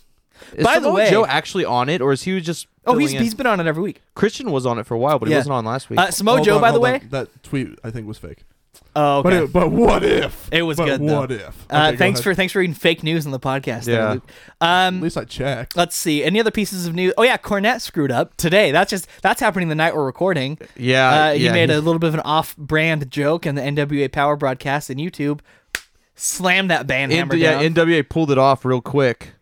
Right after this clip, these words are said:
Speaker 1: to, uh, fix it.
Speaker 2: So old,
Speaker 1: I don't,
Speaker 2: good old
Speaker 1: I
Speaker 2: Corny doing good old Corny things.
Speaker 1: So, okay, I can't stand Corny, right? But why is N W A not, f-, like, why are they letting this go through production? This is a taped show. This is, like, week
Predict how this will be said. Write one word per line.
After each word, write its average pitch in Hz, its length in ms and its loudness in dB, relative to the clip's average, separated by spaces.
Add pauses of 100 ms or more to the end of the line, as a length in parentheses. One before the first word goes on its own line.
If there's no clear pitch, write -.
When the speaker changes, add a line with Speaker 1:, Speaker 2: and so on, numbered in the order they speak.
(180)
Speaker 1:
to, 131 280 -2
uh, 113 160 0
fix - 320 -6
it. 110 160 -8 (360)
Speaker 2:
So 135 300 -6
old, 156 140 6
Speaker 1:
I 208 60 2
don't, 208 100 4
Speaker 2:
good 180 80 2
old 202 120 4
Speaker 1:
I 233 40 -2
Speaker 2:
Corny 220 340 0
doing 185 200 0
good 185 120 2
old 208 140 2
Corny 214 320 0
things. 147 120 -4
Speaker 1:
So, 180 180 4 (720)
okay, 147 340 0
I 135 60 -4
can't 214 260 -2
stand 151 280 -4
Corny, 123 300 -4
right? 117 300 -2 (720)
But 175 220 2
why 196 220 4
is 294 120 -2
N 196 200 0
W 156 360 2
A 135 140 0
not, 120 380 -4 (920)
f-, - 280 -20 (100)
like, 131 360 -2
why 202 280 0
are 277 60 2
they 214 160 6
letting 139 280 0
this 131 160 -4
go 131 300 2
through 123 320 -4
production? 131 560 -4 (520)
This 208 160 2
is 294 120 -2
a 285 80 2
taped - 380 0
show. 190 220 0
This 143 120 0
is, - 40 -12
like, 185 160 -2
week 143 260 -2